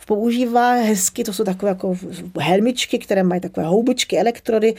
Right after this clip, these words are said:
a tam vlastně teče ten proud mezi tou, to anodou a katodou, zase může aktivačně nebo inhibičně a velice krásně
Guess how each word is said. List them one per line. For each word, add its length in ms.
a 80
tam 180
vlastně 320
teče 300
ten 240
proud 300
mezi 160
tou, 160
to 100
anodou 260
a 100
katodou, 460
zase 240
může 200
aktivačně 480
nebo 100
inhibičně 520
a 80
velice 340
krásně 760